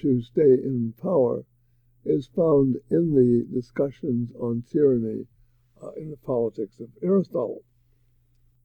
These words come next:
Machiavelli does claim to be, uh, presenting new modes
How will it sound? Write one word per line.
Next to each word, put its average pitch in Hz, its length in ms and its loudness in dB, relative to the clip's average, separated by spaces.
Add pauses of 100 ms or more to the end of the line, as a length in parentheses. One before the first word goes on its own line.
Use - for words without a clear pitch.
(500)
Machiavelli 170 600 6
does 165 440 4
claim 123 500 0 (300)
to 156 120 -2
be, 135 400 2 (280)
uh, 123 400 -8 (640)
presenting 135 800 2
new 151 540 4
modes 135 580 4